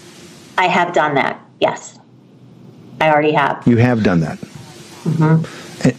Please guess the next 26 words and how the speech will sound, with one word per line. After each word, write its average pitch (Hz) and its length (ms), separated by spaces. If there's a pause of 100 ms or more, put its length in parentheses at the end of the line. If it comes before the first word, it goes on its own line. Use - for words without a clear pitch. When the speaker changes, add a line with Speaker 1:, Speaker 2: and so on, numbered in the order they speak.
Speaker 2:
and 120 160
how 127 180
was 120 140
the 117 80
response? 110 480
We 139 240
don't 135 180
need 117 80
to 110 60
name 104 200
name, 107 160
but 110 80
how 139 160
was 131 100
the 123 80
response 117 500
to 107 80
that? 82 220 (1500)
Speaker 1:
I 208 60
mean, 208 200
there 196 160
are 226 80
some 226 240
members 180 480
who 170 420
are 160 280